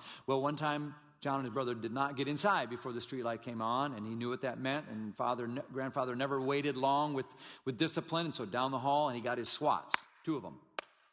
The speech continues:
As soon as she, he got back, and Grandma sent him right back to get Grandpa for dinner.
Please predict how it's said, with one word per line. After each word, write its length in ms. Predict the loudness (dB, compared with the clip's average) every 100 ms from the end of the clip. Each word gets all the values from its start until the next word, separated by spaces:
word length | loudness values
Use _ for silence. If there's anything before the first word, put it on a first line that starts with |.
| _ _ _ _ -6
As 80 | 0
soon 120 | 0
as 60 |
she, 160 | 0 -4
he 160 | -6 -8
got 220 | -6 -2
back, 260 | 0 -2
and 100 | -6
Grandma 360 | -4 -2 0 -2
sent 200 | -2 -4
him 140 | -2
right 160 | -2 0
back 220 | -2 -4
to 80 | -4
get 160 | -4 -4
Grandpa 320 | -6 -6 -8
for 140 | -8
dinner. 300 | -2 -2 -2